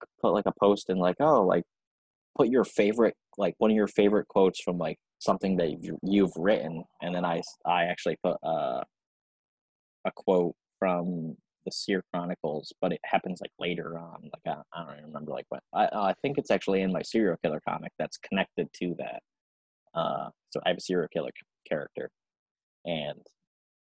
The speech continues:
he's, like, talking to a cop or whatever, and he's like, "We're all monsters." It's, like, something like, "We're all monsters in somebody's eyes,"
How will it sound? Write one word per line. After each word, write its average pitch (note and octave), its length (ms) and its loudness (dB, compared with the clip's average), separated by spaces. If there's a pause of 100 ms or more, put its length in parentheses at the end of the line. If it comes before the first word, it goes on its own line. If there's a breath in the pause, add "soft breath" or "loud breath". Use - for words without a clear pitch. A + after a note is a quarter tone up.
(760)
he's, F2 140 0
like, E2+ 200 -2
talking E2+ 360 2
to E2+ 120 0
a C#2+ 80 -2
cop E2+ 300 2
or D#2+ 80 2
whatever, E2 280 0
and D#2 160 -8 (100)
he's F2 220 -6
like, - 200 -6
"We're F2 160 0
all F2+ 260 2
monsters." F#2+ 920 0 (760)
It's, - 160 -2
like, - 140 -4
something G#2+ 260 4
like, F#2+ 180 4
"We're G2 180 4
all F#2+ 200 6
monsters G2 800 2
in E2 360 -6
somebody's F#2 500 2
eyes," F#2+ 460 4